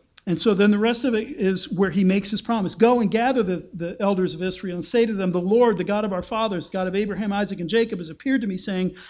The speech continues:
'I have observed you and what has been done in Egypt, and I promise I will bring you up out of the land of affliction.'"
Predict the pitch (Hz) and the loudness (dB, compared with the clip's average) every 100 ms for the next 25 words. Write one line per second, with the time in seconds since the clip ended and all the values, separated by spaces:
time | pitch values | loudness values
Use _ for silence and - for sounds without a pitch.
0 | - 190 240 202 220 190 151 214 220 226 | -2 4 6 6 4 2 2 4 6 4
1 | 208 - _ _ _ - 180 226 233 175 | 0 -12 _ _ _ -4 6 8 8 6
2 | 165 - 170 175 202 180 147 180 180 202 | 0 -2 0 0 0 0 0 0 2 0
3 | 220 202 196 196 185 - 202 226 226 226 | 0 0 0 -2 -2 -2 0 4 4 4
4 | 233 - 262 285 302 285 170 143 - - | 0 -2 2 6 8 8 6 0 -6 -6
5 | - - - _ 180 220 226 226 196 208 | -8 -18 -20 _ 6 6 6 4 4 6
6 | 202 196 185 196 190 185 180 180 160 143 | 6 4 0 -2 -2 0 0 0 -4 -8
7 | 170 160 156 143 | -8 -8 -8 -12